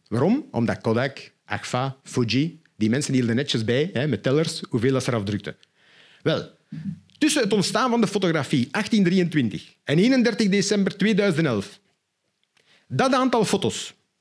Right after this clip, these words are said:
dat is er gepost in tweeduizend twaalf.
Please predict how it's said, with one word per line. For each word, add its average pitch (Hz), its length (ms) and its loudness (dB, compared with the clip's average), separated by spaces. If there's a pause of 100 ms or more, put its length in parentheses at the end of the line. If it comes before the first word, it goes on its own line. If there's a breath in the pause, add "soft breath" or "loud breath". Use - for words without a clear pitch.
(1000)
dat 175 200 0
is 180 120 0
er 160 60 2
gepost 170 380 2
in 123 140 2
tweeduizend 151 500 0
twaalf. - 380 -6